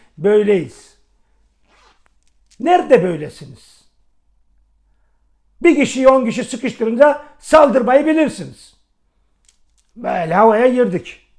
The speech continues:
dostlarım. Sonra Erman Toroğlu da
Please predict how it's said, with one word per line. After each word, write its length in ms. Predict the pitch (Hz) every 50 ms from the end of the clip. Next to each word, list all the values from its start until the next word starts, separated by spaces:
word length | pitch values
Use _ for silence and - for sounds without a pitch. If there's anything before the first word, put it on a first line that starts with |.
| _ _ _ _ _ _ _ - 190
dostlarım. 460 | 185 - - - 175 147 127 120 - _ _ _ _ _ _ _ _ _ _ _ _ _ _ _ _ _
Sonra 560 | - - - 349 349 311 262 262 277 - - - - _ _ _ _ _ _ _ _ _ _ _ _ _ -
Erman 460 | 294 311 311 294 269 262 247 - -
Toroğlu 420 | - 311 302 269 226 180 170 165
da 260 | 151 - - - -